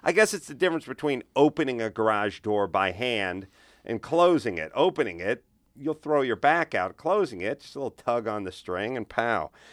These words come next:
here it comes. Um, let's see, where was I? Yes, gravity kicks in. Uh, guys don't like exiting the bathroom with the seat down because it makes the next person who enters thinks,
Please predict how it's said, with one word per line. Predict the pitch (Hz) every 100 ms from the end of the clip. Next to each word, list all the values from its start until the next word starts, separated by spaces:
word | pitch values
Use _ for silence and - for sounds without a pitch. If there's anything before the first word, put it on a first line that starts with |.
| - _
here | 113 113
it | 107
comes. | - 127 104 71 - - - _ _ -
Um, | 117 120 120 117 - _ _ _
let's | 107 107
see, | - 98
where | 87 95
was | 95 87 -
I? | 82 76
Yes, | 87 110 92
gravity | - 104 107 101 95 87
kicks | - 107 - -
in. | 101 82 80
Uh, | 95 98 92 92 - - - - _ _ _ 95
guys | 151 190 220 180
don't | - 160 170 -
like | 131 131 131 - - - - _ _ _ _ _ _ _ -
exiting | 135 117 127 120 113
the |
bathroom | - 117 113 - 117 101
with | 98
the | 92
seat | - - 113 -
down | 113 107 101 90
because | 87 - 90
it | -
makes | 104 113 113 -
the | 101
next | 113 - -
person | 107 98 - 95
who | 92 92
enters | - 135 127 107 98 -
thinks, | 110 104 - -